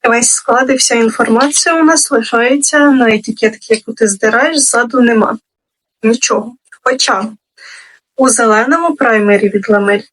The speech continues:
дублюється ззаду наклеєчка зі складом. Наші братюнчики. Ну, у Нікса, ладно.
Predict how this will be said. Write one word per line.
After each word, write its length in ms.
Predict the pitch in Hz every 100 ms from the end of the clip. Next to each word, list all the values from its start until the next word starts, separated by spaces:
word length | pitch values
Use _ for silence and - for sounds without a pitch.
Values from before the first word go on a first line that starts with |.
| _ _ 247
дублюється 920 | 226 220 220 226 226 214 - - 196
ззаду 580 | 185 - 214 247 269 302
наклеєчка 920 | 277 285 - 202 202 220 220 - 208
зі 280 | - - 277
складом. 880 | - - 254 202 202 196 220 254 - _ _ - _ - - -
Наші 440 | 247 233 - -
братюнчики. 920 | 208 220 226 - 233 277 - 370 392 415 _ _ _ _ _ _ _ _ _ _ _ _ _ _ _ _ _ _ _ _ _ _ _ _ - -
Ну, 320 | 240 254 233
у 40 | 214
Нікса, 440 | 214 220 - 220
ладно. 500 | 196 214 277 370 381